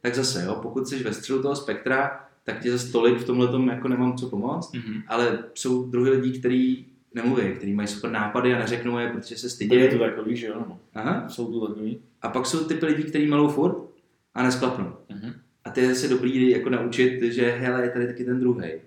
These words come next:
Speaker 1: Jo?
Speaker 2: Jo,
Speaker 1: Když půjdu
Speaker 2: jo.
Speaker 1: prezentovat diáky ve dvou, to už znáš, tak prostě je super, když si všimneš toho, že tam ještě ten parťák.
Speaker 2: Mhm, mhm.
Speaker 1: A některý z nás, a zase takový,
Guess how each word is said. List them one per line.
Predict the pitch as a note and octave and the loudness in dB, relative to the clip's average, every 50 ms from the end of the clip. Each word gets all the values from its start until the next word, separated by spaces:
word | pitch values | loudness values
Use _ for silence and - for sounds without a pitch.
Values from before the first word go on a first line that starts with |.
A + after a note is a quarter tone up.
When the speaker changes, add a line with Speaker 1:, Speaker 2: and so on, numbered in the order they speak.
| _ - | _ -6
Speaker 1:
Jo? | G#2 A2 | -2 -2
Speaker 2:
Jo, | B2 C3+ C3 | 0 0 0
Speaker 1:
Když | - - - | -2 -4 -2
půjdu | - B2 C3 | 0 0 2
Speaker 2:
jo. | B2+ | 2
Speaker 1:
prezentovat | B2 G#2+ A2 A#2+ B2 B2 A#2+ B2+ | 0 0 0 0 0 0 0 2
diáky | A#2+ A#2+ A2+ A2+ A#2 - C3 | 2 2 2 0 0 -2 -2
ve | A#2+ | -2
dvou, | G#2+ G#2 G#2+ A2 A2+ B2 C3 C3 | -2 0 0 0 2 2 0 -2
to | B2+ - | -4 -8
už | A2 G#2+ | -16 -18
znáš, | G#2 G#2+ G#2 G#2+ A2+ B2+ - - - _ _ _ _ _ _ _ | -16 -14 -12 -12 -12 -12 -14 -18 -20 _ _ _ _ _ _ _
tak | - A#2+ - | -8 -8 -6
prostě | - A#2+ A#2+ A2+ - - A#2+ A#2 A#2+ A#2 A#2+ A#2+ A#2+ - - - - - - _ _ _ _ - C#3+ | -4 -4 -4 -2 2 4 6 6 8 8 6 4 4 2 -2 -8 -14 -18 -20 _ _ _ _ -4 0
je | D3 C#3+ C3 C3 C3+ | 2 4 4 4 4
super, | C3 - C3+ B2 - B2+ B2 A#2+ | 4 2 -2 0 0 2 2 4
když | A#2+ B2 B2 | 4 4 2
si | - B2 | 2 -2
všimneš | B2 - - B2+ B2+ B2+ B2+ B2+ | -2 0 2 4 4 4 4 4
toho, | B2+ B2+ B2+ | 4 4 4
že | B2+ | 4
tam | - - | 4 4
ještě | E3 - - - | 4 4 4 4
ten | - F3+ F#3+ E3+ | 4 4 4 6
parťák. | C#3+ C3+ B2+ - A#2 G2+ G2+ A#2+ | 4 4 4 2 0 0 -2 -2
Speaker 2:
Mhm, | B2 B2 C3+ - - - | -4 -6 -8 -10 -12 -10
mhm. | A#2 A#2 A2+ A2 A#2 A#2+ | -10 -10 -8 -6 -6 -6
Speaker 1:
A | A2 | -4
některý | G#2+ G#2+ G#2 - B2 B2 B2+ | -6 -6 -4 -2 -2 0 0
z | B2 | 0
nás, | A#2+ A#2 A2+ B2 B2 - | 2 2 2 2 2 0
a | A2+ G#2 G2 | 0 -2 -4
zase | - - G2 - - G2 F#2+ | -4 -6 -8 -8 -6 -6 -6
takový, | F#2 F#2+ F#2+ - G2 G2 G2 G2+ | -4 -6 -6 -2 0 0 0 0